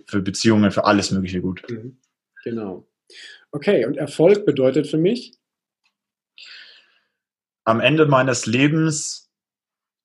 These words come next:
Speaker 1: sagen zu können, ich habe jeden Tag so gelebt, wie ich ihn gern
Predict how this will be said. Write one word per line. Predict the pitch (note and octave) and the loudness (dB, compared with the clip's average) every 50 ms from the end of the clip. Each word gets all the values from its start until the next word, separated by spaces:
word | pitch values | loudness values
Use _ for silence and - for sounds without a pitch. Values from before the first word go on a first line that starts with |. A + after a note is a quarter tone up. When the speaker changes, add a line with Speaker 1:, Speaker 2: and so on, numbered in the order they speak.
| _ _ _ _ _ _ _ _ _ _ | _ _ _ _ _ _ _ _ _ _
Speaker 1:
sagen | - G#2 - G#2 G#2+ B2 C#3 D3 C#3+ | -14 -2 2 4 4 4 2 0 -2
zu | C#3+ - A#2+ | -6 -8 -10
können, | - - B2+ B2 B2 C3 B2+ B2+ | -8 -2 0 0 0 0 -4 -4
ich | A#2+ G#2+ - A#2+ | -6 -4 0 0
habe | A2 G#2 G#2+ | 0 0 0
jeden | A#2 C3 C3 A#2 | -2 -2 -4 -4
Tag | - A#2 A#2 A#2 A#2+ A#2+ - - - | -2 0 2 2 2 2 0 -4 -14
so | A2 - A#2+ A#2 | -10 -4 -4 -4
gelebt, | A2+ A#2 A2+ G#2+ A2 A2+ A#2 A2+ A#2 _ - G#2+ | -2 -2 0 2 4 4 4 2 0 _ -14 -6
wie | A2 A#2 A2 | -6 -4 -4
ich | A2+ A2 - - | -4 -8 -8 -6
ihn | A2+ G#2+ G#2+ G#2+ | -4 -4 -4 -2
gern | G#2 A2 G#2+ G#2+ G#2+ G#2+ G#2 F#2+ G2 | 2 2 4 4 4 2 0 -2 -4